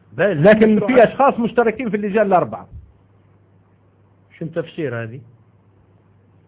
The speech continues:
Speaker 2: لا، هو عادة ي-، يجوز لأننا في، في، في أوقات مختلفة، لكن أوقات مش بعيدة من بعضها.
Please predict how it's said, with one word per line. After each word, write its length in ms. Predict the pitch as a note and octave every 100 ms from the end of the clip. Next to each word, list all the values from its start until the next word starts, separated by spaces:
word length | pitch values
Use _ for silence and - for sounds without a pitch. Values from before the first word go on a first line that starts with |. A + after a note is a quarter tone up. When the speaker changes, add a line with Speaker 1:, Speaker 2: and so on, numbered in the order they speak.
| _ -
Speaker 2:
لا، 160 | B3+ B3
هو 460 | B3 A3+ A3+ G#3
عادة 440 | F#3+ C4 A3 G#3 A3 G#3+
ي-، 1040 | F#3+ F#3 F#3 F#3 - F3 F3 E3 E3 D#3 C#3+ A#3+ F#3
يجوز 420 | F#3 F3 C#4 F3+ F3+
لأننا 480 | F3+ F#3 G#3 G#3 F#3+
في، 240 | G3 F#3
في، 360 | F#3 F3+ E3+ E3
في 80 | F3+
أوقات 280 | F3 G#3+ F#3+
مختلفة، 380 | - C4 G3+
لكن 200 | A3 G#3+
أوقات 340 | G#3+ G#3+ C4 A3+
مش 100 | E3+
بعيدة 340 | F#3 A3+ F#3+
من 120 | F#3+
بعضها. 340 | D#3 D#3+ C3+